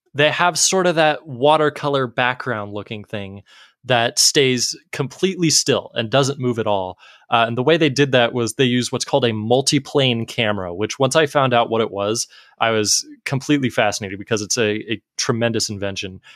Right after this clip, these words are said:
It's, it's a camera pointed downwards at a bunch of panes of glass, and on each one they'll paint a landscape or, or place down, uh,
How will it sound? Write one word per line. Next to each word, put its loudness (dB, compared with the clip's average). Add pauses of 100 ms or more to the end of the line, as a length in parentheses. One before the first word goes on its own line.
(200)
It's, 0 (140)
it's -2
a 0
camera 0 (340)
pointed 0
downwards 0
at 0
a 2
bunch 0
of -4
panes -4
of -4
glass, -2 (300)
and 2
on 2 (100)
each -2
one 0 (220)
they'll 2
paint 0
a 6
landscape -2 (100)
or, 2
or 4
place 0
down, -2 (260)
uh, 2